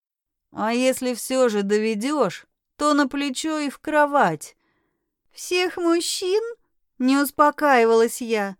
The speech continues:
«Антонова, ты такая шутница».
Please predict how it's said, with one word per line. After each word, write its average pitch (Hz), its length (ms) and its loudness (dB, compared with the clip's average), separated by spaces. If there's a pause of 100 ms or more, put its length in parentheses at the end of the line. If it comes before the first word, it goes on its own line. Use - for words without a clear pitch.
(560)
«Антонова, 220 1000 0
ты 240 140 -2
такая 262 480 2
шутница». 233 1120 -2